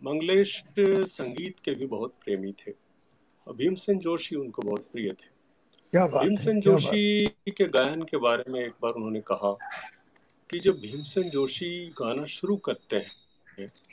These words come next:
Speaker 1: तो सबको चुप कर देते हैं। मंगलेश के काव्य पाठ में भी एक खास बात थी।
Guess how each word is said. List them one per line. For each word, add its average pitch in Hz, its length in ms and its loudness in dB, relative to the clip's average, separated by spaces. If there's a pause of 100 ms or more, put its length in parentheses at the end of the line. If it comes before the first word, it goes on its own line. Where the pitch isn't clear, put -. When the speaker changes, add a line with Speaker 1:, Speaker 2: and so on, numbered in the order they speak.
(580)
Speaker 1:
तो - 60 -18
सबको - 400 -12
चुप - 240 -12 (140)
कर 92 100 -2
देते - 340 -14
हैं। - 60 -20 (1160)
मंगलेश 165 500 2
के 220 140 4
काव्य 139 280 6
पाठ 110 400 2
में 104 100 -6
भी 104 140 -8
एक 110 140 -10
खास - 340 -12
बात - 140 -8
थी। - 260 -20